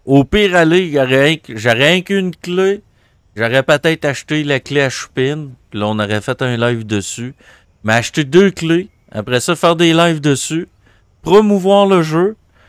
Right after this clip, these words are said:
il y a du monde de la communauté qui va acheter le jeu. Ouais, non,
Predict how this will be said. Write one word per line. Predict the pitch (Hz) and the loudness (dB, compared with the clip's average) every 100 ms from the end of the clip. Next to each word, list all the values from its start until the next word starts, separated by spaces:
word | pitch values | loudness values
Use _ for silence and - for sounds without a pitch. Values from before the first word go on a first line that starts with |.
| _ _ | _ _
il | 113 | -4
y | |
a | |
du | 107 123 | -2 0
monde | 143 165 | 0 2
de | 151 | 2
la | 147 | 0
communauté | 160 151 151 151 147 143 170 165 | 0 -2 -2 0 -2 -2 -4 -4
qui | 120 | -6
va | 113 131 | -4 -4
acheter | 135 - 220 | -4 -6 -4
le | 226 | -4
jeu. | 196 175 190 233 _ _ _ _ _ _ _ _ _ _ _ _ _ _ _ _ | -6 -2 -2 -2 _ _ _ _ _ _ _ _ _ _ _ _ _ _ _ _
Ouais, | 113 113 113 110 | 2 4 4 4
non, | 110 110 | 2 -2